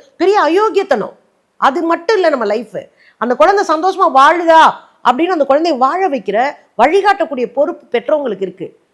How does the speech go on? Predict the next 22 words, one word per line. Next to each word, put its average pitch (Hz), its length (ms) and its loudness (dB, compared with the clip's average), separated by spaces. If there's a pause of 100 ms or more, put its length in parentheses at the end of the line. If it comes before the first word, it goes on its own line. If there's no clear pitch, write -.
(260)
இங்க 311 440 0
கோடிக்கணக்குல 359 680 2
பணம் 330 220 0
செலவழிச்சு 302 300 -2
நீங்க 294 160 -8
கட்டி 254 240 -4
கொடுத்துட்டீங்க, 185 440 -10 (340)
கடைசியில 403 280 0
அந்த 330 120 0
பொண்ணு 370 280 -2
செத்தே 370 280 -4 (100)
போச்சே. 277 460 -2 (480)
ஏன் 427 240 -2
செத்துச்சு? 269 680 -4 (320)
அந்த 208 240 0
பொண்ணு 269 340 0
பிரச்சனைன்னு 359 540 -2
வந்த 269 140 -2
போதெல்லாம் 214 460 0
நீங்க 233 160 -8
என்ன 294 140 -8
சொன்னீங்க? 254 440 -10